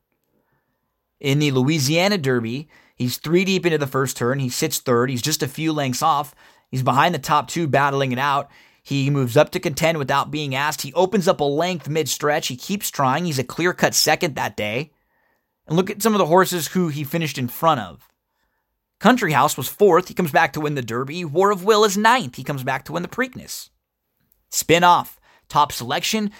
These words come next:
Should sit a good trip. Yeah, maybe he can't get the mile and a half. I don't know how many of these horses get the mile and a half, but he fits the, the profile of some of the horses who have been sitting in that spot in years past. And I just like,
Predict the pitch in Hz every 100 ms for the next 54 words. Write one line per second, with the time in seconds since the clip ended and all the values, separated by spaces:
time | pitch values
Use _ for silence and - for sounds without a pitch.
0 | - _ - 135 156 143 127 117 - 202
1 | 208 _ _ _ _ _ 240 208 226 226
2 | 220 214 185 170 185 190 185 180 170 175
3 | 175 175 139 156 165 175 180 185 175 147
4 | 156 160 160 147 - 98 135 143 147 135
5 | 131 120 127 _ 120 - 131 - 131 123
6 | 117 113 107 101 120 147 - - - 165
7 | 185 135 208 233 - 170 - 127 - -
8 | 147 160 135 123 110 - 135 120 123 127
9 | 123 110 110 104 - - 123 110 - -
10 | 165 156 139 135 113 - 131 123 117 120
11 | 110 104 - - 104 92 - _ _ -
12 | 143 185 170 147 151 156 _